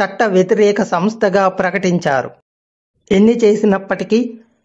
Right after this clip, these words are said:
సత్యాగ్రహులు మాత్రం వెరవకుండా ఉద్యమాన్ని ముందుకు తీసుకువెళ్లారు. అయితే ఉప్పు సత్యాగ్రహం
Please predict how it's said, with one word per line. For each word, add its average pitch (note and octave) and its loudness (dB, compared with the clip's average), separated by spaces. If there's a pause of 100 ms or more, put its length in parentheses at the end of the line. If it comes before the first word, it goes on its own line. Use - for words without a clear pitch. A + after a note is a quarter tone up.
(180)
సత్యాగ్రహులు G#3+ 2
మాత్రం F3+ 0 (420)
వెరవకుండా F#3 2 (340)
ఉద్యమాన్ని G3 2
ముందుకు F3+ 2
తీసుకువెళ్లారు. F3+ 0 (640)
అయితే D#3+ -2 (400)
ఉప్పు G3 0
సత్యాగ్రహం F#3+ 0